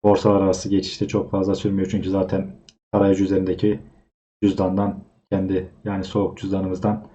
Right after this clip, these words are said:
anında borsaya gönderdik ve borsa depozitleri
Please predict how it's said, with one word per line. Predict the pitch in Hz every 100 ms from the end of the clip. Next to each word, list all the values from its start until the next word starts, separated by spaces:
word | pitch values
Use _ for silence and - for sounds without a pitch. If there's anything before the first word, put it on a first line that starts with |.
| _ _ -
anında | 107 101 101 101
borsaya | 98 - 101
gönderdik | 98 95 95 95
ve | 101 95
borsa | 95 - 101 - - -
depozitleri | 101 - 95 92 101 101